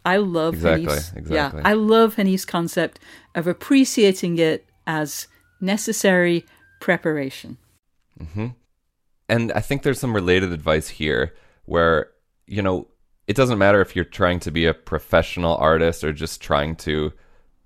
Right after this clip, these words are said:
Speaker 2: be creative, um,
Speaker 1: Yeah.
Speaker 2: you know, with, with no audience, which is completely righteous and valid too. Um, and I think this next piece of advice from a writer and teacher,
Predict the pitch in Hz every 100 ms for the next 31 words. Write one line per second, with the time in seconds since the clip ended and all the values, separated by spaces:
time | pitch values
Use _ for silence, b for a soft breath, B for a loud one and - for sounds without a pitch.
0 | _ - - 82 - 80 71 69 80 85
1 | - - 71 67 165 - _ _ _ 85
2 | 78 73 - - 78 - 78 78 76 73
3 | 85 92 101 - 73 76 73 - 73 -
4 | 73 67 76 73 _ _ _ _ _ 80
5 | 76 71 73 - 71 69 67 71 80 -
6 | - 78 80 127 b b b b 80 80
7 | 80 78 - _ - 95 87 110 104 104
8 | 98 - 101 92 90 80 78 80 82 82
9 | - - 78 73 78 76 - b b b
10 | - 82 92 87 87 85 85 - 78 76
11 | - 110 - 78 87 98